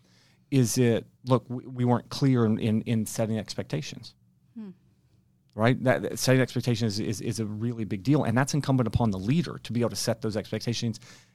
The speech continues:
Speaker 1: and also make sure the team understands them. So is, is, is there something, is there some kind of common theme that's, that's running behind it?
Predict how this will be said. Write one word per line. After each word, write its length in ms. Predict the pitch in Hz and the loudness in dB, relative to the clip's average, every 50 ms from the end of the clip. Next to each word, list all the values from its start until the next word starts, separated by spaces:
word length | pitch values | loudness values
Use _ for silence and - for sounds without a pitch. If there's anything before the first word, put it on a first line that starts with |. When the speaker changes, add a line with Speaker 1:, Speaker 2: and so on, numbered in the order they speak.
| _ - - | _ -2 4
Speaker 1:
and 100 | 117 120 | 6 6
also 240 | 117 117 - - | 6 6 6 4
make 140 | 113 117 98 | 2 2 2
sure 140 | - - 113 | 2 2 2
the 80 | 98 92 | 2 0
team 260 | - - - 110 98 | -2 -2 -2 0 0
understands 640 | 95 98 101 - - - - 107 104 98 95 92 - | 0 -4 -4 -6 -6 -4 -2 -2 -2 -2 -2 -4 -6
them. 160 | - 76 - | -8 -8 -4
So 180 | - - 127 123 | 2 4 6 6
is, 100 | 127 123 | 6 6
is, 200 | - 135 131 117 - | 6 4 4 4 2
is 220 | - 135 135 110 | 0 0 0 2
there 100 | 123 123 | 0 0
something, 440 | - - 160 156 143 - 147 127 117 - - - - - - - - - | 0 2 0 0 2 2 2 2 2 0 -6 -20 -20 -20 -20 -18 -10 -8
is 80 | 113 113 | -4 -2
there 100 | 120 120 | 0 0
some 160 | - 147 139 | 2 2 2
kind 120 | - 127 | 2 0
of 60 | 110 | -2
common 380 | - - - 127 123 120 110 104 | 0 0 2 2 4 4 4 2
theme 400 | 98 - - 120 113 113 113 107 | 0 -2 0 2 2 4 4 4
that's, 160 | 104 101 - | 2 0 -2
that's 300 | - - - 107 - - | -4 -2 -2 -2 -2 0
running 260 | 107 107 101 98 98 | 0 0 0 0 0
behind 360 | 92 98 98 - 98 78 - - | -2 -4 -4 -4 -6 -8 -8 -10
it? 100 | - | -12